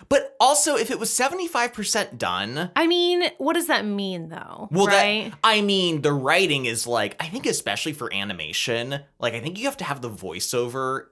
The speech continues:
Speaker 1: and voice acting done
Speaker 2: Yeah.
Speaker 1: kind of, like, pretty early, because you can't just, like, I mean, you can maybe A D R stuff, but, like, a lot of the animation relies on that.
Speaker 2: Yeah, I don't know because I read that, like, they were able to get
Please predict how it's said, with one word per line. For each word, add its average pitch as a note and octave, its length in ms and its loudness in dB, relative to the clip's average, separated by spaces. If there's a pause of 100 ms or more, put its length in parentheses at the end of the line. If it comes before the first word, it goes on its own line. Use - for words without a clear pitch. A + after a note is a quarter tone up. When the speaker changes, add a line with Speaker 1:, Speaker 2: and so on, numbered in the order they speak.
Speaker 1:
and F2+ 220 -6
voice F#2 320 -6
acting A2+ 400 -2
done A#2 420 -2
Speaker 2:
Yeah. G3+ 640 2
Speaker 1:
kind D4+ 240 0
of, E4+ 120 -2
like, A3 280 0
pretty D#3+ 480 -2
early, G#2 400 -4
because D3 300 -6
you A#2 40 -8
can't C3+ 300 -4
just, D#3 260 -4
like, B2 460 0 (840)
I - 20 0
mean, F3+ 120 0
you D#3+ 80 0
can C3 380 -2
maybe D#3 280 0
A C#3+ 160 2
D D3 140 0
R C#3+ 180 2
stuff, D#3 420 0
but, - 140 -2
like, A2+ 380 0
a C#3 60 2
lot C3 360 4
of C#3+ 80 0
the B2+ 160 0
animation A2+ 560 -2
relies F#2 560 -2
on C#3 220 -2
that. D3 320 0
Speaker 2:
Yeah, C#4+ 500 4
I D4+ 120 2
don't A4 240 0
know C4 380 2
because A3+ 640 -2
I A3 80 2
read G#3+ 280 0
that, A3 140 -4
like, G3+ 180 -4
they G3 120 -2
were G3 160 -4
able F#3+ 180 -8
to - 160 -10
get - 640 -4